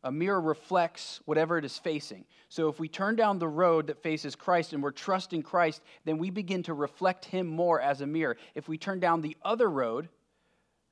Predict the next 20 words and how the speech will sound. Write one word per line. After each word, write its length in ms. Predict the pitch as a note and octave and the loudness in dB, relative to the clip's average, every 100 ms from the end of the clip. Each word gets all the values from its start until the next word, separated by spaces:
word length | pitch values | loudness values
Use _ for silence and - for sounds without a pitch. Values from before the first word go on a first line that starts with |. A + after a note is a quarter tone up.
| _ _ | _ _
that 120 | C#3+ | -2
leads 220 | D3 E3+ - | 0 -2 2
down 200 | F3+ D#3 | 2 2
to 40 | |
something 400 | - F3+ E3 E3 | 0 -2 -2 0
else 260 | F#3+ A3 - | 2 2 0
that 120 | D#3+ | -4
we're 80 | D3 | -4
trusting 400 | - D3+ - D3+ | -2 -4 -4 -6
in, 160 | C#3+ | -4
we 100 | D3+ | -6
begin 320 | E3+ D#3+ F3 | -8 -4 -4
to 120 | E3+ D3+ | -4 -4
reflect 680 | C#3 - E3 D#3 - - | -6 -2 0 0 -2 -4
that 320 | C#3 F3 - - | 2 2 2 -6
thing 300 | C#3+ A#2+ - - - | -6 -6 -10 -10 -2
that 180 | C3+ C#3 | -2 -2
we're 80 | |
trusting 500 | B2+ - D3 - B2+ | -6 -2 -2 -4 -10
in. 260 | - A#2 | -10 -12